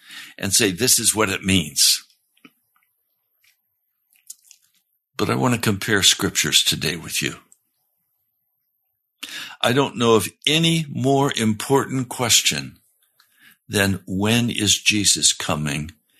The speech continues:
except perhaps, am I in a triangle with the world?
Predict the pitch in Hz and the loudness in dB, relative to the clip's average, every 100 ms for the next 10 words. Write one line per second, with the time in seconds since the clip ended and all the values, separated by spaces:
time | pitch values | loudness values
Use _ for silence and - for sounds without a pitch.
0 | - - - 110 - - 147 - - - | -20 -20 -6 -2 2 4 2 -4 -6 -4
1 | - 127 82 - - - - _ _ _ | 0 0 0 2 2 2 -4 _ _ _
2 | _ _ _ _ _ _ _ _ _ - | _ _ _ _ _ _ _ _ _ -4
3 | 98 101 104 113 104 92 - 123 101 90 | 0 2 2 2 2 2 2 4 4 4
4 | 87 85 85 85 - 82 80 87 - - | 2 2 0 0 2 2 2 0 -2 -6
5 | - | -8